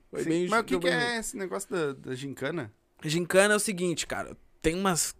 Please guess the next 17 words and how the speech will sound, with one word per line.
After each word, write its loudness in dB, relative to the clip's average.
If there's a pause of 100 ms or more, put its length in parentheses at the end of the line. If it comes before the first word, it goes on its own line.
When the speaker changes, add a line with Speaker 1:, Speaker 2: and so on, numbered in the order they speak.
(180)
Speaker 1:
quinze 0
a -2
vinte -6
cidades -2
em, -8
no -8
Rio -8
Grande -6
do -6
Sul -2 (400)
que -2
fazem 0
as 2
gincanas, 0
ah, 0
municipais. 0 (1040)
Então, 0